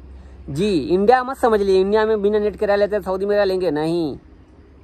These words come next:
और आपको ये भी जानकर की खुशी होगी, जिन भाइयों को एबीसीडी भी नहीं मालूम है,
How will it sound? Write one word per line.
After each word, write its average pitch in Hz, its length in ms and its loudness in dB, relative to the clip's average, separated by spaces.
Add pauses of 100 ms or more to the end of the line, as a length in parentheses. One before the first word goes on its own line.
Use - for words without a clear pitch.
(2000)
और 156 100 4
आपको 180 300 0
ये 190 160 2
भी 214 120 -2
जानकर 202 360 0
की 196 120 -8
खुशी 170 280 -8
होगी, 190 260 0
जिन 190 260 -4
भाइयों 185 300 0
को 202 80 -2
एबीसीडी 185 560 -4
भी 190 100 -6
नहीं 170 180 -4
मालूम 139 300 -4
है, 139 80 -8